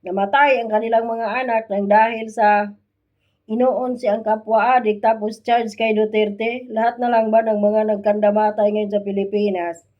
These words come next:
i-charge ninyo kay Duterte? Nakakahiya naman kayo. Nasaktan ka, Cristina Conte, dahil <laughs> represent ka ng, ah, I C C sa Pilipinas na isa kang buba na tinawag We,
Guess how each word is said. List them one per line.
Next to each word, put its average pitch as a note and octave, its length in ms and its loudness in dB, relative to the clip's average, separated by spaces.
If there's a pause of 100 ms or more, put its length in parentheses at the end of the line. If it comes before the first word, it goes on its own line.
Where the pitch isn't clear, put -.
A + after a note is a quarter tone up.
(380)
i-charge A3 560 -2
ninyo G#3+ 320 -2
kay G3+ 220 0
Duterte? G3 500 -6
Nakakahiya A3 640 -4
naman E3+ 320 -10
kayo. G#3+ 720 -4 (460)
Nasaktan B3 800 -2
ka, B3 240 -2
Cristina A#3 560 0
Conte, A3 520 -2
dahil G#3 720 -2
<laughs> - 140 -14
represent A3 540 -8
ka A3+ 160 2
ng, G#3+ 360 -4 (680)
ah, G#3+ 360 2
I G#3+ 120 0
C A#3+ 200 -8
C A#3 120 -10
sa A3 200 -2
Pilipinas A3+ 840 -4
na F#3+ 80 -2
isa G#3+ 160 -2
kang G#3+ 360 -2 (160)
buba A3 600 0
na G#3 160 0
tinawag G#3 800 2 (320)
We, G3+ 240 -4